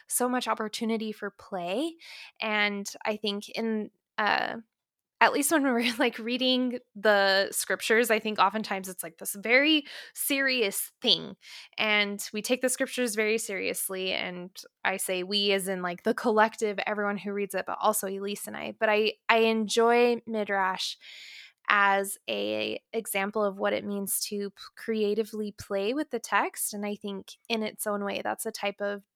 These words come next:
devotion and, like, faith experience too. So really, really just beautiful. And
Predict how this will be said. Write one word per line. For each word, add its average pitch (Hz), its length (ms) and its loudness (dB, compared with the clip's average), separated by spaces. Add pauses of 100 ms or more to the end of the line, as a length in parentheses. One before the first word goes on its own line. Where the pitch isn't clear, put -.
(100)
devotion 208 960 -4 (160)
and, 214 460 -8 (220)
like, 233 280 -8
faith 226 360 -2
experience - 920 -8
too. - 300 -10
So 196 400 -4 (540)
really, 262 320 2
really 214 300 0
just - 300 -10
beautiful. 196 560 -10 (380)
And 240 340 0